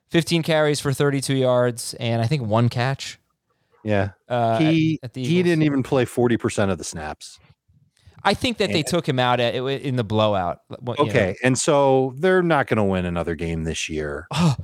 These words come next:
Speaker 2: And if, if the coaching staff is still going to be, uh, in place next year, th-, one of the smartest things they could do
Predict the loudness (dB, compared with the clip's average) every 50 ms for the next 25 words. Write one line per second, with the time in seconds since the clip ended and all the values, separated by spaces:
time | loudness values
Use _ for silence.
0 | -8 -6 -4 -4 -4 -4 _ _ -2 -2 0 0 0 -2 0 0 0 0 0 0
1 | -2 -2 0 2 2 2 2 2 0 -2 -4 -4 -6 -2 0 2 2 2 2 2
2 | 4 4 4 4 4 2 0 -2 -4 -4 -2 0 2 2 2 2 0 -2 -4 -8
3 | -12 _ _ _ _ _ _ _ _ _ _ _ -4 0 2 2 2 2 0 0
4 | -2 -2 -2 -2 0 2 2 2 2 -2 -4 -2 0 0 0 -2 -4 -6 -2 0
5 | 2 2 2 0 -2 -6 -10 -20 -20 -20 -16 _ -4 0 2 4 4 4 2 2
6 | 0 0 0 2 2 4 4 4 2 0 -2 -2 -2 -2 -2 -2 -2 -2 -2 -2
7 | -2 -2 -4 -6 -6 -6 -8 -8 -8 -10 -14 -16